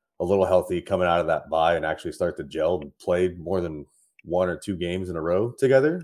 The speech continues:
I mean, I think we can kind of see an offense that we were almost all pretty excited to see this season, and it hasn't come through. I mean, half of the season was with Cooper Rush as well, so that's a lot of the reason why. But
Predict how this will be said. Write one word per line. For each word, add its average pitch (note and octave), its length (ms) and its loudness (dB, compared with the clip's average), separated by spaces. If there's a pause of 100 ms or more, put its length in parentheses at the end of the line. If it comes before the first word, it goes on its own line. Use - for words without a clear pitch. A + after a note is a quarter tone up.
I E2 80 -2
mean, E2 300 -6 (600)
I G2 60 -4
think F#2+ 160 -4
we G2 80 -4
can F2 160 -8
kind F#2 200 4
of F2 80 -2
see F#2 240 -2
an E2 60 0
offense E2 500 0
that D#2 280 -2
we E2+ 160 -6
were D#2 300 -6 (560)
almost G#2 360 0
all E2 440 2 (200)
pretty B2 220 2
excited F2 440 2
to D2+ 80 -12
see G#2 220 -2
this E2+ 240 -2
season, D2+ 420 -8 (280)
and E2+ 100 -2
it D#2 60 0
hasn't D#2 300 0
come D2 180 -6
through. D#2+ 320 -6 (360)
I F2 60 0
mean, F2 380 -2
half G#2 240 6
of F2+ 80 -8
the D#2+ 80 -6
season E2 260 -4
was D2+ 140 -6
with D#2 180 -8
Cooper D#2 260 -6
Rush D#2+ 320 4
as C#2+ 140 -10
well, D#2+ 240 2
so - 160 -6
that's D2+ 240 -4 (720)
a D#2 60 -4
lot D#2+ 220 2
of D#2+ 100 -6
the F#2+ 80 4
reason F#2+ 260 2
why. G2 300 4 (500)
But E2+ 340 4